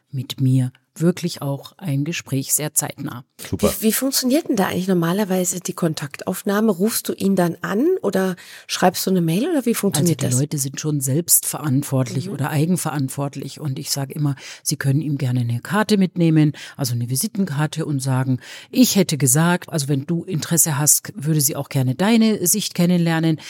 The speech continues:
Speaker 1: und dazu kannst du ihr, ähm, entweder sie anrufen oder ihr eine Mail schicken. Also so läuft das normalerweise. Und
Speaker 2: Ja.
Speaker 1: dann kommt der auf mich zu. Ich sag auch immer, übernehmen Sie das nicht,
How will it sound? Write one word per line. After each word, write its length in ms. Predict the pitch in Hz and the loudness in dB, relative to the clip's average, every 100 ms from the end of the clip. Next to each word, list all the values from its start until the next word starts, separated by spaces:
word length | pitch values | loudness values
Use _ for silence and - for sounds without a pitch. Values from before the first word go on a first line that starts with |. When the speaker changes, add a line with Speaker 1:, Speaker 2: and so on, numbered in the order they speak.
| - - | -16 -4
Speaker 1:
und 380 | 170 151 143 | 2 2 2
dazu 260 | 143 139 170 | 0 0 -4
kannst 380 | - 135 131 - | -2 0 0 -2
du 80 | 147 | -4
ihr, 440 | 139 131 131 131 131 | -4 -4 -4 -6 -4
ähm, 540 | 127 127 123 127 127 131 | -4 -4 -6 -6 -10 -8
entweder 560 | 135 135 143 131 135 | -8 -6 -6 -6 -6
sie 160 | - 147 | -6 -4
anrufen 400 | 147 143 143 147 | -4 -4 -6 -8
oder 160 | 135 135 | -8 -8
ihr 100 | 135 | -6
eine 100 | 139 | -2
Mail 200 | 156 175 | -2 -2
schicken. 380 | - 151 151 135 - - | -4 -2 -4 -6 -14 -10
Also 240 | 147 139 139 | -2 0 0
so 220 | 127 127 | 0 0
läuft 280 | 117 113 - | -2 -6 -10
das 140 | - | -10
normalerweise. 720 | 120 110 - - - - - - | -10 -12 -18 -20 -16 -10 -12 -10
Und 120 | 147 | -4
Speaker 2:
Ja. 100 | 160 | 0
Speaker 1:
dann 200 | 147 151 | 4 4
kommt 260 | - 156 139 | 4 2 6
der 180 | 190 196 | 6 6
auf 140 | 160 - | 2 4
mich 240 | 160 - | 2 2
zu. 260 | - 151 143 | 0 0 -4
Ich 120 | 139 | 0
sag 180 | 196 190 | 0 0
auch 140 | 151 | -2
immer, 180 | 180 180 | -2 -2
übernehmen 400 | 156 160 160 156 | 0 4 6 6
Sie 220 | 139 202 | 6 6
das 240 | 247 233 247 | 6 6 6
nicht, 280 | 254 - | 4 4